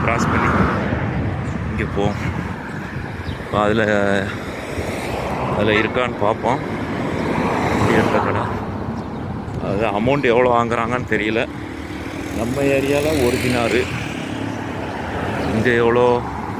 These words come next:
கேட்டுட்டு தான் முடி வெட்டணும். அதுக்கப்புறம் வெட்டினதுக்கப்புறம் ரெண்டு தினார் கொடுன்னா அப்புறம் ஒரு தினார் நமக்கு லாஸ் ஆயிரும்.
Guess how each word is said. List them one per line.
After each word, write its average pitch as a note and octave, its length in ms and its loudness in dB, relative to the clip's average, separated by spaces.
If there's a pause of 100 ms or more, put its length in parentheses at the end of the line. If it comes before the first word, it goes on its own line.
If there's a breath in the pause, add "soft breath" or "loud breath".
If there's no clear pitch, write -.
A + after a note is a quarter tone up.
(800)
கேட்டுட்டு C#3+ 300 2
தான் C3+ 120 0
முடி G#2 180 2
வெட்டணும். G2 380 0 (1080)
அதுக்கப்புறம் A#2+ 540 4
வெட்டினதுக்கப்புறம் C3 600 4
ரெண்டு C3 220 2
தினார் C3+ 340 2
கொடுன்னா A#2+ 360 2 (1120)
அப்புறம் A2+ 320 4
ஒரு A#2 140 6
தினார் C3 240 0
நமக்கு A2+ 260 0
லாஸ் A2 360 2
ஆயிரும். F2+ 360 -4